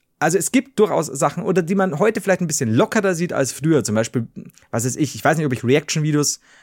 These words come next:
öfter machen würde, aber früher war das halt für mich so, nee, würde ich nie machen. Und dann kam ja dieser unfassbare Reaction-Boom und so. Und dann ist es so, ja, es ist schon so normal,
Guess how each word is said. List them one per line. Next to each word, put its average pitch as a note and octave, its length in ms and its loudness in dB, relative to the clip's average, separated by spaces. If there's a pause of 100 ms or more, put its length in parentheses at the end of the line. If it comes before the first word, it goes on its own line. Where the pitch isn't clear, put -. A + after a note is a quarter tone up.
(140)
öfter D3 260 2
machen C#3 260 0
würde, D3 140 4
aber C3 100 2
früher D3 240 2
war C3+ 80 4
das C3 160 -2
halt C3 120 -2
für B2+ 60 -4
mich B2 200 0
so, B2 180 -2
nee, B2+ 140 2
würde B2 120 2
ich G#2 100 -4
nie A2 100 0
machen. E3+ 380 -2 (380)
Und C3+ 200 0
dann C3+ 100 2
kam C3+ 180 2
ja C#3 60 4
dieser B2 200 0 (100)
unfassbare A2 640 2
Reaction-Boom G2+ 640 -4
und - 180 -12
so. A1+ 80 -10
Und F#2 240 -8
dann B2+ 200 0
ist F#2 320 -6
es C3 140 -2
so, B2+ 160 0
ja, B2 220 2
es A2 80 -6
ist A#2 100 -6
schon B2+ 200 -2
so C3+ 220 2
normal, B2 680 2